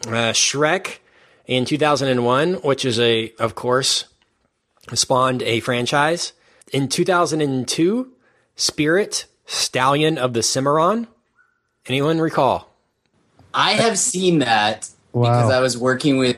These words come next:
Speaker 2: a group of kids at that time, and we had to, like, watch, we had to watch movies. We saw that. I wanna say,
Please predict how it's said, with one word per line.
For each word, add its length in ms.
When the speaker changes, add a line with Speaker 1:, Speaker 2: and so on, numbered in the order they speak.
Speaker 2:
a 100
group 260
of 100
kids 300
at 120
that 180
time, 240
and 100
we 80
had 120
to, 100
like, 180
watch, 440
we 80
had 80
to 60
watch 260
movies. 300
We 100
saw 320
that. 380
I 220
wanna 240
say, 680